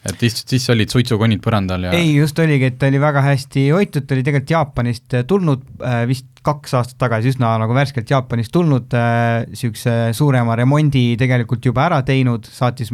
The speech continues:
Speaker 2: sain omanikult kõik pildid, kõik igast dokumendid, mis ta juba selle autoga teinud. Ja ta oli tegelikult, äh, seest ja väljast väga heas korras, et kui me Porschesse sellega läksime kontrolli tegema, siis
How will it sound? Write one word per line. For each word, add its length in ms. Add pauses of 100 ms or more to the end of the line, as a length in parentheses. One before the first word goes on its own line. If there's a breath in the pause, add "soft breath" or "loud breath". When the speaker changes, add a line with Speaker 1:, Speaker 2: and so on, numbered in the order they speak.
(140)
Speaker 2:
sain 220
omanikult 500
kõik 160
pildid, 400
kõik 240
igast 240
dokumendid, 480
mis 160
ta 160
juba 200
selle 140
autoga 300
teinud. 400 (720 loud breath)
Ja 260
ta 80
oli 100
tegelikult, 400
äh, 180
seest 420
ja 80
väljast 340
väga 260
heas 240
korras, 360
et 120
kui 100
me 340
Porschesse 440
sellega 360
läksime 460
kontrolli 540
tegema, 320
siis 160